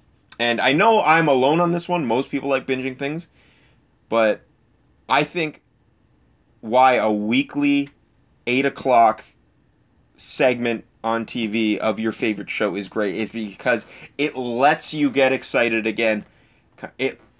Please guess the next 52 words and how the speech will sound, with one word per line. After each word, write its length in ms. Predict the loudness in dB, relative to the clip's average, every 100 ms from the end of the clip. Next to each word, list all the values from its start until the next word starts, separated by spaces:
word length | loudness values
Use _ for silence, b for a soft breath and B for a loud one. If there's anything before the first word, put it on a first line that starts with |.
| -2
replenishes 840 | -2 -2 0 2 2 2 0 2
your 140 | 2 4
energy. 380 | 4 2 2 0
You 140 | 0
get 160 | 2 0
excited, 600 | 0 0 2 2 -2 -4 b b
you 100 | -4
get 160 | -2 0
ready 320 | 2 4 2
for 280 | 0 0 2
it 100 | 4
all 320 | 6 6 4
week, 300 | 2 0 0
and 200 | -2 2
then 80 | 2
you 100 | 4
watch 400 | 6 6 4 -2
it, 120 | -6
and 200 | -4 -2
then 120 | 0
you're 180 | 0 0
drained, 540 | 4 4 6 4 0
and 180 | -2 -2
then 80 | -2
you 100 | -2
have 120 | -2 -6
seven 440 | -2 0 0 -2
fucking 360 | -2 -4 -2 -4
days 220 | -4 -4
to 80 | -8
get 120 | -8
ready 200 | -8 -10
for 200 | -10 -10
it 100 | -8
again. 280 | -8 -10 -10 -18 B B B
I 100 | -2
think 200 | 0 0
binging 360 | 0 0 -4
T 140 | -4 -2
V 140 | -2
shows, 320 | -2 -2 -2 -4 0
also, 400 | 2 2 0 0
it 180 | -2 -2
keeps 320 | -4 -6 -6
things 240 | -4 -2 0
lasting 480 | 0 0 -2 -4
longer, 320 | -2 0 0 -2
it 160 | -4
keeps 260 | -6 -6 -4
your 100 | -6
excitement 560 | -6 -4 -4 -2 -4
up, 220 | -2 -4